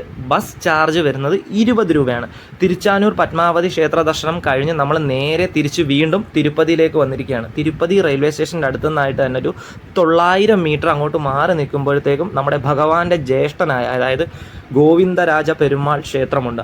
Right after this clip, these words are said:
അവിടെയാണ് നമുക്ക് രണ്ടാമതായിട്ട് ക്ഷേത്ര ദർശനം നടത്തേണ്ടത്. അപ്പോൾ നമ്മൾ ഈ ആദ്യത്തെ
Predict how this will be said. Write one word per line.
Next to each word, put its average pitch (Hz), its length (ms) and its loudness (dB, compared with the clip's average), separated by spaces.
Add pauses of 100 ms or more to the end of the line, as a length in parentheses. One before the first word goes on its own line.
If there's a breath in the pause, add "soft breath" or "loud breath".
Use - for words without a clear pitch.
(120)
അവിടെയാണ് 151 400 2 (100)
നമുക്ക് 131 280 -4 (160)
രണ്ടാമതായിട്ട് 156 920 0
ക്ഷേത്ര 135 320 0 (120)
ദർശനം 156 280 -4 (100)
നടത്തേണ്ടത്. 131 540 0 (520 loud breath)
അപ്പോൾ 190 200 2 (280)
നമ്മൾ 151 200 -2 (200)
ഈ - 20 0 (180)
ആദ്യത്തെ 185 320 2